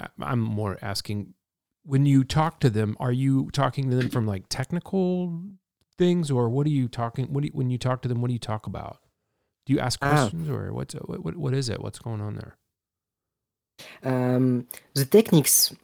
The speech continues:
Speaker 2: uh, is kind of, uh, mm, I help a lot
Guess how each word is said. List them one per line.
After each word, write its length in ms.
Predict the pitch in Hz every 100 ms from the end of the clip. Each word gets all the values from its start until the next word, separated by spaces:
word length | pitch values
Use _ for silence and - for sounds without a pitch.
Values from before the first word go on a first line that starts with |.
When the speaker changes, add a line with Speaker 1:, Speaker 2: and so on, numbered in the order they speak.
| 135
Speaker 2:
uh, 760 | 123 117 117 113 110 110 117
is 220 | - 120 -
kind 320 | 113 117 120
of, 280 | 117 - 113
uh, 460 | 110 110 110 107 120 - _ _ _ _ _ _ _ -
mm, 500 | 131 139 143 139 131 - - - - _ - -
I 160 | 127 139
help 360 | - 180 190 175
a 40 |
lot 420 | 151 151 156 -